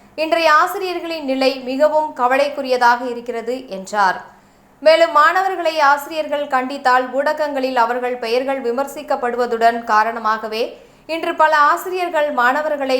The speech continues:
தண்டிப்பதையே நிறுத்திவிடுகின்றனர் எனவும் நகைப்புடன் கூறினார். அவரது இந்த பேச்சு மற்றும் நிகழ்ச்சியில் பங்கேற்றிருந்தவர்களை பெரிதும் கவர்ந்தது.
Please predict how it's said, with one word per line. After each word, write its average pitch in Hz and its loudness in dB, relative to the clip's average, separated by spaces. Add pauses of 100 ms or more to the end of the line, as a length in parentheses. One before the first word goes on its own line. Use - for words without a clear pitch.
(160)
தண்டிப்பதையே 254 0
நிறுத்திவிடுகின்றனர் 247 -2
எனவும் 233 -2
நகைப்புடன் 240 -2
கூறினார். 185 0 (640)
அவரது 370 4
இந்த 349 2
பேச்சு 359 0
மற்றும் 320 -2
நிகழ்ச்சியில் 302 -4
பங்கேற்றிருந்தவர்களை 262 0
பெரிதும் 254 -2
கவர்ந்தது. 202 -2